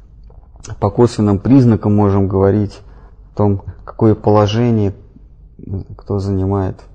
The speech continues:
в этой, на этой вечеринке, в этой иерархии бхакти. Что Штхар Махарадж, он определяет, кто является Шакти Авеши Аватарой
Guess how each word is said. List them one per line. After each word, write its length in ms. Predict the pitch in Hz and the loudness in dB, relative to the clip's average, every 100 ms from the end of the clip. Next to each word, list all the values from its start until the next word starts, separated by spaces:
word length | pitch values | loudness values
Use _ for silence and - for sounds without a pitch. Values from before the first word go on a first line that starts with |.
| - - | -20 -16
в 180 | 104 | -10
этой, 360 | 101 98 95 92 - - - - - | -8 -6 -8 -10 -14 -20 -20 -18 -2
на 160 | 104 | 2
этой 160 | 104 104 | 2 2
вечеринке, 680 | 98 - 107 123 113 - 95 101 107 104 - | 0 0 0 2 2 -2 -8 -6 -6 -8 -8
в 60 | |
этой 220 | 98 104 | -8 -4
иерархии 760 | 98 98 104 107 98 92 90 98 104 - - | -4 0 2 0 -2 -8 -8 -8 -12 -18 -14
бхакти. 540 | - 104 98 - - 110 110 - - - - - - - - - | -8 -4 -4 -8 -14 -14 -16 -20 -20 -20 -20 -20 -20 -20 -20 -20
Что 340 | - 104 101 98 - - - - - | -16 -12 -10 -12 -20 -20 -20 -20 -20
Штхар 400 | - - 110 110 | -20 -2 0 0
Махарадж, 560 | 104 107 104 98 - | -2 0 0 0 -2
он 260 | - 104 101 - - - | -6 -6 -6 -12 -20 -12
определяет, 800 | 104 - 104 104 110 127 117 - | -6 0 2 4 6 6 4 0
кто 220 | - 120 | -4 0
является 840 | 117 98 101 117 117 104 - 98 98 - - - - - - - | 0 0 0 0 0 -2 -6 -8 -8 -14 -20 -20 -20 -20 -20 -16
Шакти 400 | - - 110 - | -6 -4 -2 0
Авеши 380 | 98 110 107 101 | 0 0 -2 -2
Аватарой 720 | 95 98 117 117 101 90 | -2 -2 0 0 0 -4